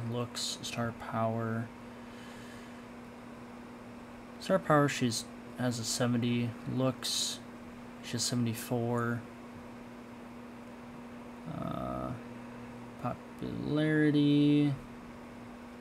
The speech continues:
she has none in North America, but anyway. Um, Kaio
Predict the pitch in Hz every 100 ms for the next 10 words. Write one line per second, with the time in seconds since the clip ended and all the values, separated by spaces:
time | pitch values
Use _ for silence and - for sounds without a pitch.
0 | - - - - - - - - - -
1 | - - 127 117 113 113 110 104 104 113
2 | 123 113 113 - - - - - - -
3 | - - - - - 151 127 107 120 -
4 | - - - - - - - - - -
5 | - - - - - - 69 69 67 -
6 | - - 123 123 123 120 120 120 117